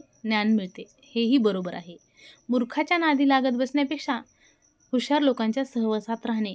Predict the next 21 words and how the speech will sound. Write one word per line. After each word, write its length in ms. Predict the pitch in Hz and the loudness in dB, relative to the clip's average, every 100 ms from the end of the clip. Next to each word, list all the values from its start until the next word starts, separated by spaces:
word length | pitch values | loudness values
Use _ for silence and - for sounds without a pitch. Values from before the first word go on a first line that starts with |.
| - | -4
कधीही 340 | 226 208 220 277 | 0 0 2 0
चांगले 380 | 233 196 185 | -2 -4 -6
असते. 300 | 170 - - - _ 202 | -8 -12 -20 -20 _ -12
नंबर 300 | 185 185 196 | -8 -6 -6
नऊ, 180 | 208 180 _ _ _ _ - | -8 -8 _ _ _ _ -4
नाते 340 | 233 233 302 320 | 0 0 0 0
तोडल्याने 460 | 320 294 294 294 | 2 2 4 2
प्रेम 340 | 285 277 294 302 | 2 4 4 4
संपत 400 | 277 233 214 220 | 2 2 0 -2
नाही, 280 | 208 190 180 - | -4 -8 -14 -4
मनामध्ये 600 | 220 226 226 233 269 202 _ 269 | 0 0 0 0 0 -2 _ -4
ते 60 | |
पूर्णपणे 680 | 269 240 240 240 240 226 208 262 _ _ 196 | 0 2 4 4 2 -2 -2 -8 _ _ -14
असतात, 320 | - 190 175 _ - 214 | -8 -8 -8 _ -10 -2
ज्यांनी 280 | 220 226 | 2 4
हे 200 | 254 262 | 4 2
जग 240 | 247 294 - | 2 0 0
सोडले 380 | - 208 190 170 | 0 0 0 -4
आहे. 260 | 170 165 - _ - | -6 -12 -20 _ -12
नंबर 300 | 190 196 202 | -8 -6 -6
दहा, 240 | 190 175 | -8 -10